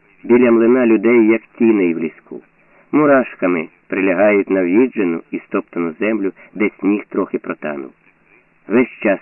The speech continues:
підходять нові з Леноточі і сусідніх сіл ждати. Підвода рухається посеред живого кладовища. Стає коло пухлих мерців,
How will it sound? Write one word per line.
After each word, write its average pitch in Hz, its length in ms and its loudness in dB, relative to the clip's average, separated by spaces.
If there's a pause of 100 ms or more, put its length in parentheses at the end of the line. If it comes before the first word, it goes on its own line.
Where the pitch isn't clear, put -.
підходять 95 500 -4
нові 90 340 -4 (420)
з - 240 -18
Леноточі 120 600 -2
і 90 60 -2
сусідніх 90 500 -4 (140)
сіл 92 240 -2 (640)
ждати. 82 540 -10 (880)
Підвода 101 440 0
рухається 92 520 -2
посеред 90 380 -6
живого 90 300 -4
кладовища. 85 640 -6 (560)
Стає 110 280 2
коло 110 220 0
пухлих - 440 -4
мерців, 104 480 -2